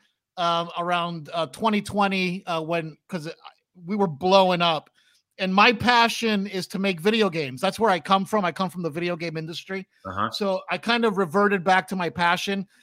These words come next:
Speaker 1: But when I was at Collider, I, I developed quite, you know, um, a solid, uh, podcasting audience. And I don't do them as much as I used to anymore, but I, but, like,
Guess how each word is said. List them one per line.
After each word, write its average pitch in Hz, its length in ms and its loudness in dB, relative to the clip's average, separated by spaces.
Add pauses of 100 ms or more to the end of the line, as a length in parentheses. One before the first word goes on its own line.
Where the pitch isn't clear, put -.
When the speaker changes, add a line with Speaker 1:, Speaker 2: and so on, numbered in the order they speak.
(160)
Speaker 1:
But 190 340 4 (180)
when 190 140 -2
I 190 80 4
was 190 160 -2
at 196 100 -4
Collider, 247 540 2
I, 202 120 0 (180)
I 185 40 0
developed 185 480 -4
quite, 208 460 0 (120)
you 220 120 -6
know, 160 420 -4
um, 151 360 -2 (100)
a 175 100 -8
solid, 185 800 -2
uh, 156 80 -4
podcasting 185 720 0
audience. 160 520 -4 (400)
And 202 260 0 (100)
I 202 100 4
don't 294 240 0
do 226 180 2
them 240 340 4
as 165 160 -4
much 196 240 2
as 175 100 -4
I 185 60 0
used 170 440 -6
to 208 120 -2
anymore, 208 540 -2 (280)
but 190 160 -2
I, 196 220 -2
but, 196 240 -8
like, 180 200 -2